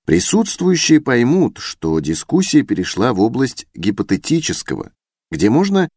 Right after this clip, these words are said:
без риска оспаривать собственные допущения.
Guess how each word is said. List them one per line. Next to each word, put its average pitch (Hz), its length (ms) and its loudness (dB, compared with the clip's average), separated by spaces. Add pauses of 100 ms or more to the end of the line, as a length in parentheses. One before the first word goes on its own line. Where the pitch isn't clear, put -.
(160)
без 107 220 2
риска 139 460 2
оспаривать 127 580 0
собственные 95 640 -2
допущения. 67 760 -6